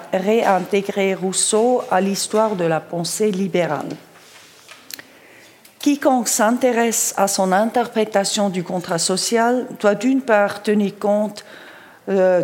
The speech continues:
de l'ouvrage majeur de Rawls, La théorie de la justice, publié en mille neuf cent septante et un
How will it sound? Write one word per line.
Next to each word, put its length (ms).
de 360
l'ouvrage 500
majeur 720
de 60
Rawls, 400
La 160
théorie 500
de 120
la 180
justice, 840
publié 600
en 120
mille 200
neuf 160
cent 340
septante 640
et 100
un 240